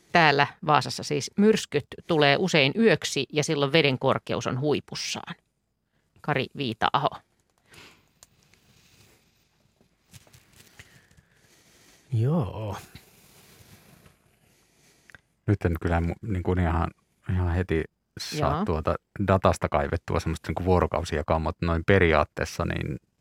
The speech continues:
Speaker 3: niillä ei kai pitäisi olla mitään
Speaker 1: Ei,
Speaker 3: vuorokausia.
Speaker 1: ei ole vuorokauden
Speaker 2: Ei.
Speaker 1: ajalla väliä.
Speaker 3: Riippuvuutta. Mut yksi asia, mitä itse pohdin kanssa tuossa jossain vaiheessa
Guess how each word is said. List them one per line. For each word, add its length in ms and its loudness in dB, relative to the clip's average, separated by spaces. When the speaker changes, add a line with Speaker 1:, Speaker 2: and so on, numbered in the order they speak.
Speaker 3:
niillä 340 -4
ei 100 -4
kai 220 -2
pitäisi 420 0
olla 80 -8
mitään 280 -2
Speaker 1:
Ei, 40 -6
Speaker 3:
vuorokausia. 560 0
Speaker 1:
ei 80 4
ole 80 0
vuorokauden 500 2
Speaker 2:
Ei. 340 -4
Speaker 1:
ajalla 260 -2
väliä. 180 2
Speaker 3:
Riippuvuutta. 400 -2
Mut 160 4
yksi 240 0
asia, 240 4
mitä 200 4
itse 240 2
pohdin 400 4
kanssa 200 0
tuossa 200 -2
jossain 360 0
vaiheessa 460 2